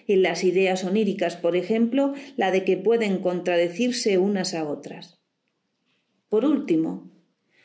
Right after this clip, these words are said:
¿puede el sueño revelarnos algo sobre nuestros procesos psíquicos internos y puede su contenido rectificar opiniones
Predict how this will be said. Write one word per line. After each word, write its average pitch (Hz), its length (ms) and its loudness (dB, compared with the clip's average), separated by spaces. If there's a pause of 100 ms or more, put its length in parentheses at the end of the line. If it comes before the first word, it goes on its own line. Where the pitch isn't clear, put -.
¿puede 214 200 2
el 240 120 2
sueño 277 360 2
revelarnos 226 800 2
algo 233 300 2
sobre 202 300 2
nuestros 190 420 0
procesos 220 520 0
psíquicos 226 560 0
internos 196 800 -2 (300)
y 208 80 0
puede 277 320 2
su - 180 -4
contenido 208 580 0
rectificar 185 760 0
opiniones 214 760 0